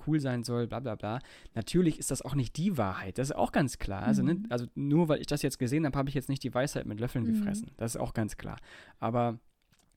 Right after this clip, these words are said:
Speaker 1: das ist nun mal, und vielleicht auch müssen wir uns daran gewöhnen, meine Meinung, da kommen ja wirklich Experten und Experten. Und mein bestes Beispiel
Speaker 2: Mhm.
Speaker 1: ist eben, dass diese Shoshana da auch mit drin ist. Also es sind
Speaker 2: Mhm.
Speaker 1: nicht irgendwelche random Leute,
Speaker 2: Mhm.
Speaker 1: die sich jetzt denken, „Hey, ich mach jetzt voll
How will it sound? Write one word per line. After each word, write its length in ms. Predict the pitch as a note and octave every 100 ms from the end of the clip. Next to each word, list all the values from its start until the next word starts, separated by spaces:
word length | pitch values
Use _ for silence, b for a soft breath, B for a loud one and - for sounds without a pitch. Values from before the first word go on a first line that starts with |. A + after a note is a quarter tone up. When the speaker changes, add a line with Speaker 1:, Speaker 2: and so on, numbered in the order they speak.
| -
Speaker 1:
das 120 | A#2+ B2
ist 160 | C#3+
nun 100 | E3
mal, 180 | D3 D3+
und 140 | A#2+
vielleicht 160 | - -
auch 120 | -
müssen 200 | C3 C3+
wir 60 | A#2
uns 100 | -
daran 300 | A2 C#3+ C3+
gewöhnen, 360 | A#2 B2+ D3 - B -
meine 240 | A#2 C#3
Meinung, 380 | C#3 C#3 D3+ D#3 B
da 80 | -
kommen 240 | - D3+ D#3+
ja 160 | B2+
wirklich 240 | D#3 - C3+
Experten 420 | - - D3+ C3+
und 120 | C3
Experten. 480 | A2+ - C3+ C#3+ A2+
Und 240 | G2+ -
mein 160 | B2 B2+
bestes 300 | C3 - -
Beispiel 300 | A#2 G#3+ G3
Speaker 2:
Mhm. 60 | -
Speaker 1:
ist 120 | -
eben, 200 | C#3+ C#3
dass 140 | B2
diese 280 | B2+ A#2+ A#2 -
Shoshana 600 | - - C#3 C3 E3 B2
da 80 | -
auch 140 | -
mit 160 | - -
drin 100 | A#2+
ist. 140 | A2+
Also 160 | A#2 A#2+
es 60 |
sind 80 | G#2
Speaker 2:
Mhm. 20 |
Speaker 1:
nicht 100 | G2
irgendwelche 320 | A2 C3 A#2+ A#2
random 460 | A2 B2+ D3+ B2
Leute, 480 | A2+ A2+ E3 A2 C3+
Speaker 2:
Mhm. 320 | A3 G#3 G3+
Speaker 1:
die 120 | A3 B2
sich 140 | A#2
jetzt 200 | B2+ -
denken, 180 | C3 A2+
„Hey, 280 | A2+ C#3+ C3
ich 100 | C3+
mach 160 | B2+
jetzt 140 | C3 -
voll 220 | B2+